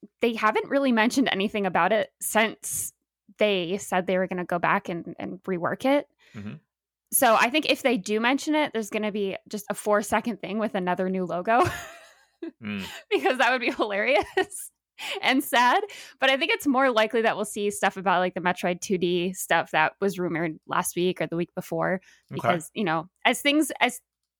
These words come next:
Speaker 1: I've, I've noticed in the past, when everything gets closer to E three, the rumors that come out closer to E three are usually more likely to happen.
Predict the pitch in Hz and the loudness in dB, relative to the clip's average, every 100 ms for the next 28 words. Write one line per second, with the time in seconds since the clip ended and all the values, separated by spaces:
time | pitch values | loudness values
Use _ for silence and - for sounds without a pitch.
0 | - 240 254 - 254 269 330 359 277 233 | -2 2 2 4 4 4 2 0 2 2
1 | 233 214 202 226 247 233 220 - 202 208 | 2 0 0 0 0 -2 -4 -4 -4 -4
2 | 214 202 - 175 220 202 190 202 226 - | -6 -8 -8 -4 -2 0 0 0 -2 -4
3 | 214 196 - 175 190 208 185 220 233 233 | 0 0 -2 -6 -8 -8 -10 -6 -4 -2
4 | 226 - 196 190 185 196 185 180 175 190 | -4 -2 0 0 0 -2 0 0 0 -2
5 | 185 170 180 220 240 | -2 0 0 0 0